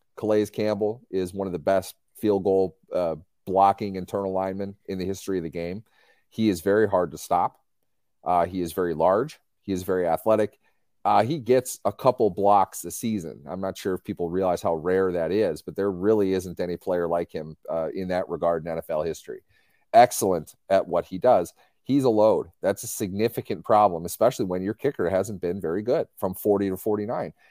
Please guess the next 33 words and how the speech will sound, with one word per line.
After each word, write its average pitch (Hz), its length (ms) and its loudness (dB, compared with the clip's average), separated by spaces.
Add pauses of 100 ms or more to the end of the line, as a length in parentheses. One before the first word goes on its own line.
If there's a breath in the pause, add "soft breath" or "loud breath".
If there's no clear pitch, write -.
(220 soft breath)
That's 120 240 6
the - 80 -6
key 151 240 -2
range. 135 460 -2 (140)
And 101 160 -4
it, 110 280 2
it, 110 360 0
Boswell's 131 460 4
stats 139 260 6
this 113 220 -6
season 131 460 -2 (340)
show 208 380 10
that, 85 340 0 (100)
largely 123 440 6
because 120 380 0
the 113 100 -8
Steelers 170 420 0 (140)
don't 120 220 4
have 123 120 2
a 123 80 -10
very 117 180 0
good 139 140 0
offense. - 480 -4 (580)
If 147 340 2
they 120 200 2
get 123 380 0
in 120 160 -2
the 110 40 -2
forty 123 360 2
to 104 40 -4
forty-nine 113 540 -2
yard 110 240 -2
range, 131 340 -8